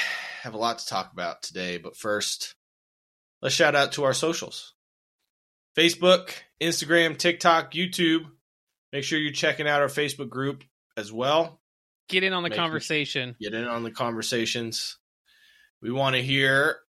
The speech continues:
Speaker 1: like we are going to tell you guys today, about your biggest surprises and disappointments of the season in all leagues, not just the Premier League like we are gonna talk about.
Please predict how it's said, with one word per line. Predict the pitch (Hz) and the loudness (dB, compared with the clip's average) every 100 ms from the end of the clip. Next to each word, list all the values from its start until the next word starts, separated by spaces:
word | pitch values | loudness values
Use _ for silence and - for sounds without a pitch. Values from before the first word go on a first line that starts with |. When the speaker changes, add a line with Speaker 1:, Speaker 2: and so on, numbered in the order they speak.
| _ | _
Speaker 1:
like | 104 104 107 | -4 -4 -2
we | 117 | -2
are | 117 | -2
going | 113 110 | -2 -4
to | 104 | -4
tell | 120 | -4
you | 110 117 | -2 -2
guys | 113 104 - | -2 -2 -4
today, | 98 120 117 107 110 101 | -4 2 2 2 -2 -4
about | 101 101 104 101 - - | -4 0 0 0 -6 -12
your | 107 104 | -8 -8
biggest | 95 117 113 - | -4 -2 -2 -4
surprises | 92 110 107 101 98 | -4 -2 -2 -2 -8
and | 95 | -6
disappointments | 98 90 104 95 95 90 | -6 -6 -6 -6 -6 -6
of | 87 | -6
the | 87 | -6
season | 101 90 87 82 - | -6 -6 -6 -8 -10
in | 92 95 | -12 -2
all | 165 147 | 2 4
leagues, | 101 101 98 117 | 2 0 -2 -2
not | 110 113 | -4 -4
just | 107 | -4
the | 113 | -6
Premier | 113 110 104 | -6 -2 -2
League | 98 92 | -2 -4
like | 90 90 | -6 -6
we | 95 | -6
are | 90 | -6
gonna | 87 82 | -8 -8
talk | 90 87 | -6 -6
about. | 87 87 85 | -4 -4 -4